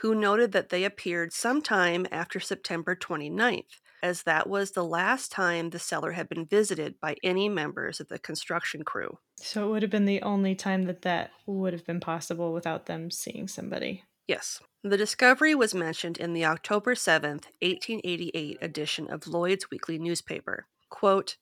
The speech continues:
Speaker 1: "As yet, the police have not been able to trace the identity of the female whose mutilated trunk was found on the site of the new police headquarters on the Thames Embankment at Whitehall on Tuesday.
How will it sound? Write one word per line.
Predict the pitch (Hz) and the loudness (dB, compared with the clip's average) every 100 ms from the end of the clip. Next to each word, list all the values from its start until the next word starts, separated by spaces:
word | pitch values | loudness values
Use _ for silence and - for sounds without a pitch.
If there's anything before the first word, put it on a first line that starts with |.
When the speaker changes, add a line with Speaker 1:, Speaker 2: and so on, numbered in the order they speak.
| - | 2
Speaker 1:
"As | 240 269 | 4 4
yet, | 196 160 151 - | 2 0 0 -6
the | - | -12
police | 202 185 208 220 | -4 -2 -2 -2
have | 196 180 | -2 2
not | 180 233 - | 4 4 2
been | 262 | -2
able | 175 160 160 | 0 -2 -4
to | - - | -8 -8
trace | - 185 208 - | -2 0 0 -4
the | 269 | -2
identity | 262 196 160 151 151 - | 0 0 -2 -2 -6 -4
of | 170 | -4
the | - | -4
female | 180 262 262 202 123 170 - | -6 0 2 2 -2 -6 -6
whose | 202 175 | -4 -4
mutilated | 175 190 226 220 240 | 0 0 2 0 -2
trunk | - 185 147 - | -2 -2 -2 -4
was | 190 175 - | -4 -4 -2
found | 175 165 170 - | -2 -2 -4 -2
on | 185 | -2
the | 175 | -2
site | - 180 180 - | 0 0 0 -6
of | 165 | -4
the | 180 | -2
new | 175 175 190 | 2 2 0
police | - 190 151 - | 0 0 0 -2
headquarters | - 208 - 165 - - - | 0 0 2 -2 0 -4 -6
on | 160 160 | -6 -6
the | 160 | -6
Thames | - 165 202 | -4 -2 0
Embankment | 240 233 147 135 151 147 - - - | 0 0 -2 -4 -6 -8 -10 -6 -2
at | - | 0
Whitehall | 165 185 202 165 139 - | 6 6 6 2 -2 -2
on | 160 | -6
Tuesday. | 156 - 170 165 - - | -6 -4 -2 -2 -4 -6